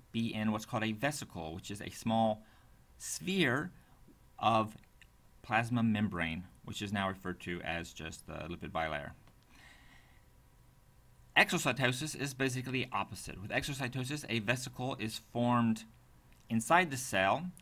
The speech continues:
and, ins-, and inside the vesicle will be molecules or substances to be excreted, and then this vesicle will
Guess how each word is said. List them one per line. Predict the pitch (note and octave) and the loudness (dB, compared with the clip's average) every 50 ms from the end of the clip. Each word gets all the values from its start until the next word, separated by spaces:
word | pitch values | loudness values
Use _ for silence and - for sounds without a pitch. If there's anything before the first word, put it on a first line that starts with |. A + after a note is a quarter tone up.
| - - - - _ | -20 -20 -20 -10 _
and, | G#2+ G#2+ A2+ | 2 4 4
ins-, | A#2+ B2 - - - - - - - - - - - - - - _ _ | 4 2 -2 -8 -14 -20 -20 -20 -20 -20 -20 -20 -20 -20 -20 -20 _ _
and | A2+ A2+ | 2 2
inside | A#2+ A#2 - B2+ A#2+ G#2 | 2 4 6 4 4 4
the | G#2+ A2+ | 4 4
vesicle | C#3 F#3 G3 G3 D#3+ B2+ - B2+ B2 B2+ | 4 4 4 2 -2 -2 0 0 0 0
will | G#2+ A2 A2 G#2 | 2 0 0 0
be | G2 G#2 G#2+ G#2+ G#2+ A2 G#2+ G#2+ - - - - - - | 0 0 0 2 2 0 0 -4 -8 -16 -20 -20 -14 -6
molecules | G2 G2 G#2 A2 A2+ A#2 - - A2+ G2+ G2+ G#2+ G2+ | 0 2 4 4 2 2 -2 -4 -4 -2 -2 -4 -4
or | F#2 | -6
substances | - - G#2+ G2+ G#2+ A2 - - G2+ - | -4 -2 -2 -2 -2 -6 -6 -8 -8 -8
to | - G#2+ | -8 -8
be | F2+ E2+ F#2+ F#2+ F2+ F#2 - - - - - - - - | -6 -4 -4 -4 -4 -4 -8 -14 -20 -20 -20 -20 -10 -8
excreted, | - - - - - - - D#3 E3 D3 G#2 E2+ F2+ A2 A#2+ - - - - | -8 -6 -6 -8 -8 -6 -2 0 0 2 2 2 0 0 -4 -8 -16 -14 -8
and | - G#2+ A2 G#2+ | -4 -2 0 2
then | A#2+ A#2+ B2 | 2 2 2
this | B2 A#2 A#2+ | 2 0 -2
vesicle | - B2 B2 A#2+ B2 - - B2 A#2+ A#2 - | -2 -4 -4 -4 -8 -10 -8 -6 -6 -6 -6
will | - G#2 G#2+ G#2+ G2 F#2 | -6 -4 -4 -2 -2 -4